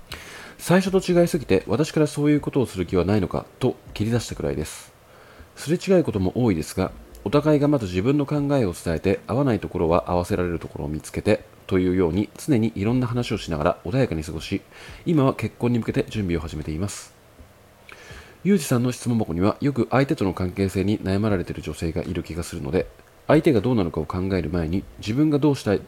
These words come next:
かを優先してほしいなと思います。自分を嫌いにならないように、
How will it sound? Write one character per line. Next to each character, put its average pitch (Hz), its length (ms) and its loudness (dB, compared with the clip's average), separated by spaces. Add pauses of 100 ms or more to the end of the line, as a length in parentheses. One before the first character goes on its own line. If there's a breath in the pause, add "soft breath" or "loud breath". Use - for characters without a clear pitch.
(120)
か 80 140 -2
を 107 160 6
優 98 160 0
先 92 180 -2
し - 60 -10
て - 80 -6
ほ 87 100 -8
し - 100 -8
い 82 40 -4
な 95 100 -2
と 76 80 -6
思 73 140 -6
い - 20 -4
ま 85 120 -4
す。 - 220 -12 (720 loud breath)
自 139 160 2
分 208 140 6
を 190 100 2
嫌 175 200 4
い 175 40 4
に 165 80 2
な 160 80 4
ら 170 80 4
な 147 120 4
い 104 80 4
よ 92 120 2
う 85 40 2
に、 110 160 2